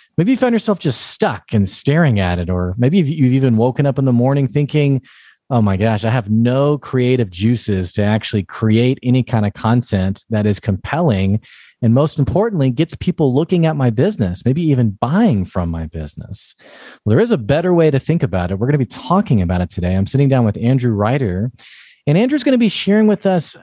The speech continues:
how you as an entrepreneur, how you can up-level your content creation game and create an engine that's consistent, it's reliable, and most importantly, keeps you from having to spend more time on creating content than actually running your business.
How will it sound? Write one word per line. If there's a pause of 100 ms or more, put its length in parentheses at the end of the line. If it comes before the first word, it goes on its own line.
(120)
how
you
as
an
entrepreneur,
how
you
can
up-level
your
content
creation
game (520)
and
create
an
engine
that's
consistent,
it's
reliable,
and
most
importantly, (420)
keeps
you
from
having
to
spend
more
time
on
creating
content
than
actually
running
your
business.